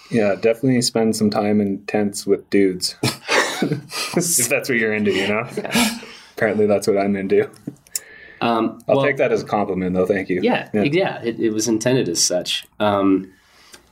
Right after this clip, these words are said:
Speaker 2: the rear entry obsession, uh, for ski boots, less, less so, but
Speaker 1: Yeah, no, no, that's, that's my passion. It's, it's gonna come,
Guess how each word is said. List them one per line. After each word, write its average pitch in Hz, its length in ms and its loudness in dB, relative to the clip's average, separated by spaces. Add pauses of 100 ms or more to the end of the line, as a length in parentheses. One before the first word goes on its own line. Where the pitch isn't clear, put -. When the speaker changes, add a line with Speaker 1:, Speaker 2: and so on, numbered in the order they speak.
(120)
Speaker 2:
the 113 180 2
rear 120 200 4
entry 110 420 2
obsession, 104 760 -2 (380)
uh, 90 320 -2 (200)
for 98 160 -2
ski 98 220 -2
boots, 95 360 0
less, 92 540 -2
less 95 220 2
so, 82 160 -4
but 82 340 -4 (200)
Speaker 1:
Yeah, 117 420 4 (100)
no, 123 240 2
no, 117 180 0
that's, 110 600 0
that's - 540 -2
my 104 100 2
passion. 101 460 0
It's, - 500 -4 (140)
it's - 160 -2
gonna 156 160 0
come, 101 280 -4